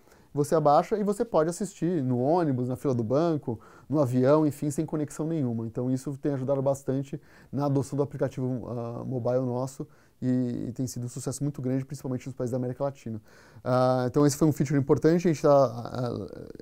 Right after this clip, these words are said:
essa questão da tutoria individual também, ah, é um,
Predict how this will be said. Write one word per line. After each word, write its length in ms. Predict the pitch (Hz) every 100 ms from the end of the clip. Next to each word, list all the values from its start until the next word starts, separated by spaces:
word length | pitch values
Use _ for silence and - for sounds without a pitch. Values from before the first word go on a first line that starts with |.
| -
essa 200 | - 123
questão 240 | 135 135 131
da 80 | 123
tutoria 360 | 131 143 131 117 -
individual 640 | 123 123 123 123 127 156 - - - _ -
também, 400 | 131 123 123 98
ah, 280 | 117 113 117
é 40 |
um, 140 | 120